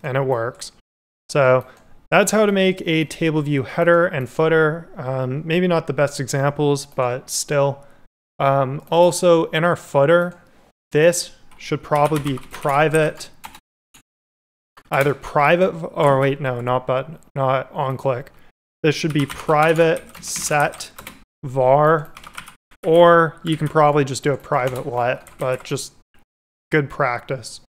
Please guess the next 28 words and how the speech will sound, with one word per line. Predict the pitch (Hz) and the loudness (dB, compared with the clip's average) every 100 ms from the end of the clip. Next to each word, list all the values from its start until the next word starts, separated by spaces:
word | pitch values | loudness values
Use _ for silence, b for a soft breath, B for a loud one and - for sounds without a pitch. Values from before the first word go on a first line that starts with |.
| _ _ _ _ _ - | _ _ _ _ _ -2
Okay, | 160 156 165 143 | 0 4 4 4
guys, | 139 131 127 - | 2 2 -2 -8
so | - 143 131 135 139 | -4 0 2 2 -2
if | - | 0
that | 156 160 | 2 2
helped | 143 156 147 | 2 0 2
out, | 151 156 165 | 4 4 2
then | 151 135 | -4 -4
please | - 151 | -2 -2
subscribe. | - 123 - 143 147 156 156 - - | -2 -10 -2 2 2 2 -2 -8 -8
If, | 139 120 - _ _ - | -8 -8 -14 _ _ -4
well, | 139 131 - - - | -2 -2 -8 -20 -8
like, | 143 151 156 - - | 2 4 2 -2 -2
like | 165 160 | 0 0
the | 160 | 0
video | 156 156 156 | 2 4 2
if | - | 0
it | |
helped | 131 156 156 | -2 -2 0
out. | 147 147 160 | 0 0 -2
If | 151 | -8
you | 131 | -4
want | 135 139 | -2 -2
more | 151 151 | -2 -2
Swift | - 156 143 | 0 -2 0
videos, | 151 151 151 143 - | 0 2 2 0 -6
please | 143 139 | -8 -8
subscribe. | - - 143 143 143 | -10 -4 -2 -2 -4